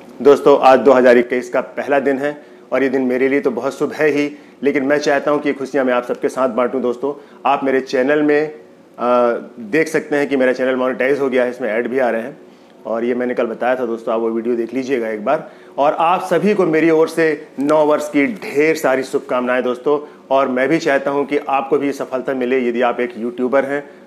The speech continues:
और अभी आप, अ, इंतज़ार कर रहे हैं कि आपका चैनल monetize हो, आप मेहनत कर रहे हैं, तो दोस्तों उसी क्रम में मैं आपसे, अ, मिलता रहूँगा। ये मैंने promise किया है कल की video में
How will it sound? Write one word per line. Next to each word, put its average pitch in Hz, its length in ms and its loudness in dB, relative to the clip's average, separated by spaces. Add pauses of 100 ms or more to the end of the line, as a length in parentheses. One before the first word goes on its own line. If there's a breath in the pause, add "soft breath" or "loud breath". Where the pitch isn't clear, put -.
(100)
और 120 380 0
अभी 117 180 -4
आप, 120 360 -2
अ, 110 120 -8
इंतज़ार 120 460 -2
कर 127 160 -4
रहे 127 120 -4
हैं 131 80 -6
कि 127 100 -4
आपका 113 200 -4
चैनल 117 280 -6
monetize 113 480 -4
हो, 131 120 -4
आप 117 240 -8
मेहनत 110 300 -10
कर 123 100 0
रहे 123 120 -4
हैं, 135 180 -8 (280 loud breath)
तो 143 80 -2
दोस्तों 147 380 0
उसी 175 640 -2 (140)
क्रम 170 160 0
में 170 180 2
मैं 160 140 0
आपसे, 151 500 0
अ, 135 220 -4
मिलता 135 300 0
रहूँगा। 143 440 0 (380 loud breath)
ये 135 120 0
मैंने 135 180 0
promise 139 380 0
किया 143 160 2
है 139 60 -2
कल 131 160 -2
की 127 100 -2
video 127 320 0
में 147 180 0